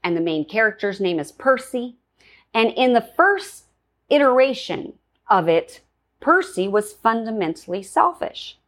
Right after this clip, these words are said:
He was truly selfish. And what he had to do was come to realize that he actually loved this other character, Wilbur, and that it was his duty to protect and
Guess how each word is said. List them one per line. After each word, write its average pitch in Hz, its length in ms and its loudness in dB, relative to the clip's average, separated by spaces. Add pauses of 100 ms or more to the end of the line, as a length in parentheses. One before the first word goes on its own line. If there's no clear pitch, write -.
(200)
He 262 120 2
was 240 240 2
truly 392 400 4
selfish. - 720 -2 (800)
And 226 260 4
what 226 160 6
he 247 200 2
had 226 200 2
to 240 80 0
do 190 420 0
was 175 420 2 (460)
come 226 320 2
to 196 560 -4
realize 180 760 2
that 180 160 2
he - 180 -4
actually 175 460 0
loved 160 480 4
this 165 180 0
other 160 260 0
character, 151 540 -4
Wilbur, 185 680 2
and 156 520 -4
that 170 180 6
it 160 100 4
was 160 280 4
his 175 260 2
duty 170 320 2
to 165 180 -6
protect 185 640 0
and 147 380 -2